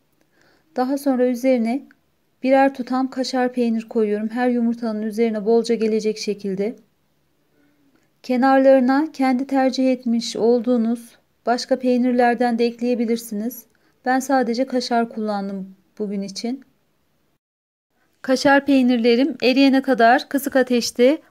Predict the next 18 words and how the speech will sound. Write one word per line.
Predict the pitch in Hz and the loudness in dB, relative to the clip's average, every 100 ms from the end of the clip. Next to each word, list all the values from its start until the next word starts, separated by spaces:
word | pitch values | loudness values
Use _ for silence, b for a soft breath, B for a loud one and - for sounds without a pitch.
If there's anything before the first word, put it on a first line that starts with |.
| - | -4
ocakta | - 247 262 262 247 254 285 _ - | 0 2 2 2 2 2 0 _ -4
yemeğimi | 247 247 254 226 208 | 0 2 4 2 2
bıraktım. | 262 262 262 269 269 269 _ _ _ _ _ _ _ _ _ _ 240 | 4 4 2 0 -2 -4 _ _ _ _ _ _ _ _ _ _ -4
Ve | 254 | -4
kaşarlarım | 254 277 285 269 254 254 | -2 0 2 4 4 2
eridikten | 262 262 247 - 240 233 | 2 0 -4 -6 -4 -4
sonra | 233 226 202 | -2 0 2
aldım. | 247 262 240 262 | 2 2 0 0
Gördüğünüz | 247 269 233 247 214 | 2 2 2 -2 -2
gibi | 240 220 | -6 -6
üzerlerine | 254 254 247 233 220 233 | -2 2 2 2 -2 -2
biraz | 247 262 233 220 | 0 2 2 0
nane, | 233 233 214 226 b b - | -2 -2 -2 -6 b b -2
biraz | 277 254 214 | 2 2 2
da | 247 247 | -2 -2
pul | - 262 220 | -4 -4 0
biber | 233 202 | 2 2
serpiyorum. | 208 240 226 240 269 269 269 262 | 0 0 2 2 2 4 4 0